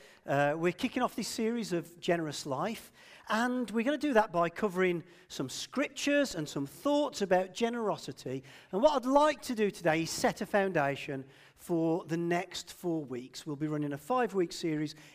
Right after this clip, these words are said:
ending at the very end of October, when we'll be listening to your testimony of generosity. Is that okay? Does that, that, that sound fair? Yeah? Okay. Um, and nothing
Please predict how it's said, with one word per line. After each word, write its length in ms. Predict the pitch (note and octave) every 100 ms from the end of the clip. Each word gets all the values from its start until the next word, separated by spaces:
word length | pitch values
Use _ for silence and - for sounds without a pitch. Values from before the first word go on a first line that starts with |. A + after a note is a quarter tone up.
| -
ending 360 | F3+ F3+ F3 F3
at 100 | E3
the 60 | D#3+
very 300 | F3+ F#3+ E3+
end 200 | D3 C#3+
of 100 | C#3+
October, 640 | C#3+ - D3 C#3+ D3+ D3 - - -
when 200 | G3 B3+
we'll 120 | C#4
be 120 | A#3+
listening 460 | A#3+ C4+ - A#3+ G#3
to 120 | A3+
your 320 | G3 C4+ D4
testimony 920 | C#4 - C4 - - F#3+ C#3+ B2+ C#3 C#3+ - _ _ -
of 160 | A#2
generosity. 760 | - D3 C#3+ C#3+ B2 C3+ - C#3
Is 120 | D3
that 140 | G#3+
okay? 480 | G#3 G3+ G#3 C3 A2+ - _ _ _ _ _ _ _
Does 60 | -
that, 220 | - -
that, 300 | C4 A4 -
that 200 | - -
sound 380 | - B3 B3+ A#3
fair? 340 | - B3 C#4+ - _ _ -
Yeah? 140 | D#4+ E4+ _ - B3+
Okay. 240 | C#4 E4 - - - - - - -
Um, 320 | B3+ C#4 C4+ - _ _ _ _ _ _ - -
and 220 | C4+ D#4+
nothing 580 | G4 F#4+ - F#3+ F#3+